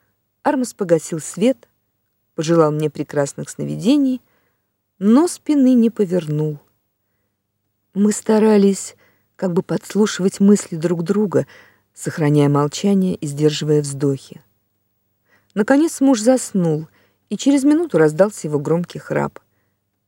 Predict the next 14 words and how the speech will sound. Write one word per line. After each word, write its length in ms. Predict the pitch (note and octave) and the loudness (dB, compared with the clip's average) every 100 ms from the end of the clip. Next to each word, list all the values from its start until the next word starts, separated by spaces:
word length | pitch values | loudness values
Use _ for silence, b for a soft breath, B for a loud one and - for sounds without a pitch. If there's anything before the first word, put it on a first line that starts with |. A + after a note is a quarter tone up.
| _ | _
Этот 300 | D#3+ F3 - | -4 -2 -4
неприятный 840 | D#3 D3+ D#3 D#3+ G3 D4+ - B3 | -4 -2 -4 0 2 0 -4 -12
сигнал 500 | A#3 - D#3 E3 F3 | -8 -8 -2 0 0
спокойствия, 1000 | F3 - D#3+ D3+ D3 C#3+ - - - - - b b b b b b b | -2 -6 -6 -4 -4 -4 -6 -10 -8 -8 -12 b b b b b b b
после 280 | C4+ D4 C#4 | -2 0 -2
чего 280 | - B3+ A#3 | 0 4 4
я 300 | A3 D4+ D#4+ | 6 4 4
уже 220 | C#4+ A#3 | 0 0
заснуть 500 | F#3 E3+ - F3 - | 2 0 -2 -4 -4
не 80 | D#3+ | -4
могла. 500 | D3 C#3+ C3+ C3+ C#3 _ _ _ _ _ _ _ - | -4 -2 -4 -4 -8 _ _ _ _ _ _ _ 0
Я 140 | C4+ | 0
разбудила 480 | D4+ A#3+ A3 A#3+ B3+ | 0 -4 0 2 4
мужа. 440 | A3 F3+ D#3+ F3 | 4 2 -2 -10